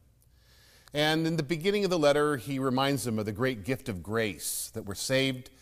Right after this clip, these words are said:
not by our own works, but we're saved by grace through faith. And then toward the end of the letter, the part that we're gonna read, he gives them just such good practical advice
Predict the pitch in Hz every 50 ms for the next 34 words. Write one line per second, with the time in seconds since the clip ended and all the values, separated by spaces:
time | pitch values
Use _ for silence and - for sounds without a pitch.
0 | - - - - - 101 127 143 - - 107 131 131 127 127 123 127 135 135 135
1 | 135 131 120 131 123 101 - - - - - 110 104 92 101 92 - - - 139
2 | 131 131 131 135 135 131 - - - - _ _ - - - 113 117 123 117 98
3 | 113 120 120 120 - - - - 117 107 - - 113 92 76 69 - - - -
4 | _ _ _ _ _ _ - - - - - - - - - - 170 233 262 -
5 | - 269 240 180 175 175 196 226 226 196 151 127 101 101 98 95 101 113 120 -
6 | - 143 139 143 - - 127 123 151 151 143 123 107 95 87 98 92 90 98 113
7 | 123 - - - - - - - - _ - 160 131 - 240 254 226 - - 220
8 | 208 160 - 180 143 - - 196 - - - 104 92 110 175 202 202 170 - -
9 | - 165 165 160 - - - - 160 151 139 117 - 117 107 95 85 87 90 -
10 | - - -